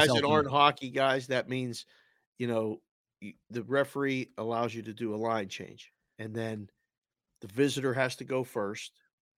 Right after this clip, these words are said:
Speaker 2: and the home team can then change the line based on what the visitor has. So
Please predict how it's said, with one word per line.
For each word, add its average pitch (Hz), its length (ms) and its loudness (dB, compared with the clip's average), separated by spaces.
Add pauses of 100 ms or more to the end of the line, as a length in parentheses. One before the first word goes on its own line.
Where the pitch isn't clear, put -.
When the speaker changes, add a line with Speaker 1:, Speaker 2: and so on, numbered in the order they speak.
(100)
Speaker 2:
and 113 100 -8
the 117 60 -4
home 131 380 -2
team 117 360 -8
can 110 200 -8
then 123 180 0
change 143 400 2
the 139 80 2
line 127 400 4
based 120 300 2
on 123 140 0
what 123 160 0
the 117 80 0
visitor 110 440 -2
has. 92 460 -6 (560)
So 117 360 0